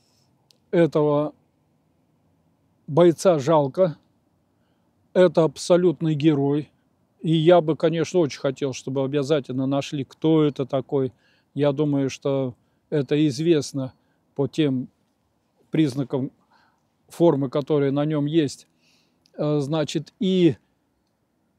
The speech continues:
Естественно, я желаю, чтобы его просветили в лике святых. Поскольку мы с вами видим вот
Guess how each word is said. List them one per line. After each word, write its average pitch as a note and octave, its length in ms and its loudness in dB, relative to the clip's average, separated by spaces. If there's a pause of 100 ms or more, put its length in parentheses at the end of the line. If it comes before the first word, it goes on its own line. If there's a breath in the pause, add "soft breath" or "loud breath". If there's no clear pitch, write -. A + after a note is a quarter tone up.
(220)
Естественно, F#3+ 1120 4
я F3 320 6
желаю, E3+ 380 4
чтобы D#3+ 460 -2
его E3 580 4 (140)
просветили E3+ 640 0
в C#3 100 -2
лике C#3+ 260 -4
святых. C3 640 -10 (800)
Поскольку E3+ 480 4
мы F3 160 4
с - 80 -6
вами E3+ 260 4
видим D#3+ 400 0
вот D#3+ 180 0